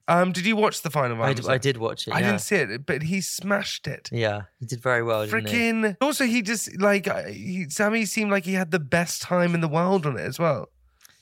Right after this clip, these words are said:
Speaker 1: which was amazing.
Speaker 2: Yeah. I, I mean, it does look like fun, doesn't it? I was, I always used to be quite anti the jungle, but now I think it looks quite fun.
Speaker 1: Yes, I think he's done a little turnaround for people.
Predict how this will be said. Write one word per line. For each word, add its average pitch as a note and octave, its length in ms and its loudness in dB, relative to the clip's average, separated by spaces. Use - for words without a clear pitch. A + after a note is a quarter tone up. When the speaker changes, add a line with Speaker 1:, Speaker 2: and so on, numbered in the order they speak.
Speaker 1:
which D#3+ 180 -2
was F3 140 0
amazing. E3+ 500 0
Speaker 2:
Yeah. D3 500 4
I, D#3 140 0
I D#3+ 60 0
mean, E3+ 500 -2
it E3+ 120 -4
does A3+ 180 -2
look G#3 120 2
like F3+ 200 0
fun, D#3 260 4
doesn't C#3 200 -4
it? A2 160 -2
I D3+ 100 4
was, G3 140 0
I G#3 180 4
always B3 220 2
used G#3+ 160 -2
to F#3 60 -8
be F#3+ 100 0
quite F3+ 240 4
anti F#3 360 2
the B2 120 -4
jungle, A2 420 -4
but B2+ 240 0
now D#3 220 4
I D#3 80 0
think D#3 240 -6
it D#3+ 40 -4
looks D#3 220 -6
quite D3+ 220 0
fun. D3+ 320 -2
Speaker 1:
Yes, G3+ 480 4
I G3+ 160 4
think B3 180 -4
he's A#3+ 220 -4
done A3 160 4
a G#3 80 4
little F#3+ 240 2
turnaround F#3 560 2
for D3 80 -6
people. A2+ 360 -6